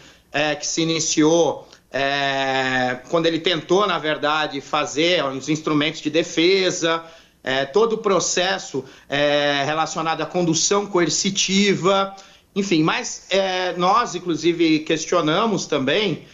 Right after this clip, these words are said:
sobre a veracidade das informações que estão sendo trazidas a público. E, principalmente, né, sobre a intencionalidade dele,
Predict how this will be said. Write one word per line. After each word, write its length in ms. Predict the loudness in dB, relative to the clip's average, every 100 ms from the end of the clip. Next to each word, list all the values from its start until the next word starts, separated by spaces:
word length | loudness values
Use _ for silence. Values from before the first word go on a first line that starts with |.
| _ _ -4
sobre 380 | 0 2 2
a 80 | -2
veracidade 1120 | -2 2 2 2 0 -2 -6 -4 -2 -2 -4
das 180 | -6 -6
informações 840 | -8 -2 0 2 0 0 -2 -2 -4
que 80 |
estão 240 | -4 -2 -2
sendo 480 | -2 0 2 2 2
trazidas 580 | -2 -4 -2 -4 -4 0
a 80 | -2
público. 580 | 2 0 2 -2 -8 -20 -20 -20 -20 _ _ -6
E, 100 | -4
principalmente, 1700 | -2 2 4 4 2 0 0 2 0 0 0 -2 -2 0 0 -2 -8 _
né, 180 | -2 -2
sobre 360 | 0 0 2 0
a 100 | 0
intencionalidade 1300 | 2 2 2 0 0 -2 -2 -2 -2 -2 -2 -2
dele, 520 | 2 4 4 0 -4